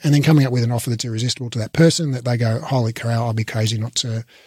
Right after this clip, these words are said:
I'll be crazy not to say yes to this 'cause it's just basically totally risk-free and, pff, worst case scenario, nothing happens." <laughs> And best case scenario, I solve my problem and it's awesome. Um, so, all right.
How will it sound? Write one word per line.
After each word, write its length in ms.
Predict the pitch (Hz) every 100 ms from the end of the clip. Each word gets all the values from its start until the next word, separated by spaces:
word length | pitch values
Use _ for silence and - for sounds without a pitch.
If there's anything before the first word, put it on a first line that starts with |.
| _ _ _ 139
I'll 80 |
be 80 | 113
crazy 260 | - 123 113
not 120 | 117
to 80 | -
say 160 | 107
yes 140 | 123 127
to 120 | 139
this 100 | 127
'cause 140 | 127
it's 80 | 110
just 200 | 117 -
basically 400 | 120 113 - 107
totally 340 | - 113 107 101
risk-free 640 | 107 - 165 170 160 -
and, 500 | 127 117 113 113 113 - _ _ -
pff, 280 | - - -
worst 220 | 127 -
case 160 | 123 110
scenario, 600 | 117 120 117 113 113 113 - _ _ _ _ _ _ - -
nothing 380 | 123 113 107 110
happens." 400 | 104 117 160 -
<laughs> 200 | - - - - 131 131 - _
And 180 | 139 120
best 200 | 123 -
case 160 | 127 -
scenario, 420 | 127 120 120 113
I 20 |
solve 240 | - 117
my 80 | 110
problem 320 | 107 113 104
and 100 | 104
it's 120 | 101 117
awesome. 320 | 101 98 95 - - - - _ _ _ 123
Um, 440 | 113 110 104 107 _ _ _ _ _ _ -
so, 560 | - 139 127 127 123 - _ _ _ _ _
all 100 | 175
right. 160 | 135